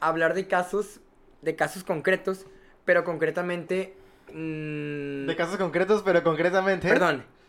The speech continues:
Speaker 1: este, estamos evitando hablar de casos, este, específicos.
Speaker 2: Simón.
Speaker 1: Pero concretamente queremos hablar de un fenómeno, o sea, de algo que está sucediendo actualmente y del cual no podemos simplemente ignorarlo y voltear y hacer como que no existe.
Speaker 2: Sí, nunca, güey.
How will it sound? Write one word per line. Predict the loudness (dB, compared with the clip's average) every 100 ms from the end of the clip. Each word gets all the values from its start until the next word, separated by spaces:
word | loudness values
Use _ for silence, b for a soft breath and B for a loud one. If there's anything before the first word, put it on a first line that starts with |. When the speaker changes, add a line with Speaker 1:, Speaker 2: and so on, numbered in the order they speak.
| -6
Speaker 1:
este, | -4 -2
estamos | -2 0 0
evitando | 2 2 4
hablar | 6 6 6
de | 2
casos, | 4 2 2 0 -2 _ _ _ _ -6
este, | -6 -2 2 6 6 4
específicos. | 2 -2 0 0 -2 -6 -12 _ _
Speaker 2:
Simón. | -6 -4 -4 0
Speaker 1:
Pero | 4 4 2 -6 -2
concretamente | -2 0 0 2 2 0 2
queremos | 4 4 2 2
hablar | 4 4
de | 2 -2
un | -2 -4 -8 -8
fenómeno, | -6 -4 -2 -2 -4 -6 -12 _ _
o | -6
sea, | -2 0 -2 -6 b b _
de | 2
algo | 4 4 2
que |
está | -4 -10
sucediendo | -4 -2 0 2 2
actualmente | 2 0 0 -2 -2 -4 -4
y | -6
del | -4 0
cual | 0 0 B B -2
no | 0
podemos | 4 2 2
simplemente | -2 -2 0 0 -2
ignorarlo | 0 4 4 4 2
y | 4
voltear | 4 2 2 0
y | 0
hacer | -2 -4
como | -4 -4
que | -4
no | -4
existe. | -4 -6 -6 -6
Speaker 2:
Sí, | -2 -2
nunca, | -2 -4 -4
güey. | -4 -6